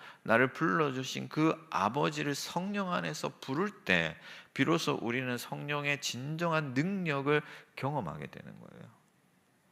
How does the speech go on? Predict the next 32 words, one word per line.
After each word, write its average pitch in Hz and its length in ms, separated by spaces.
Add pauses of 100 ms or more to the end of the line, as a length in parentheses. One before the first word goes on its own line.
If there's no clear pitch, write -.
(180)
여러분, 165 200
다른 170 340
데 196 100
능력이 151 400
있는 104 220
것이 117 200
아닙니다. 87 460
여러분들이 165 400
방언을 156 440
말하고 135 460 (280)
손을 160 280
얹으니까 143 480 (140)
병이 120 360
낫고 123 380
하는 151 240
것은 117 300
여러분들을 147 500 (280)
유혹에 143 480
빠뜨릴 131 360
수 120 160
있고 101 320 (240)
죄에 117 320
넘어지게 151 480
할 113 100
수 107 140
있고 - 140
오히려 165 260
교만하게 151 540
만들 90 340
수 - 140
있고, 87 260
그래서 113 400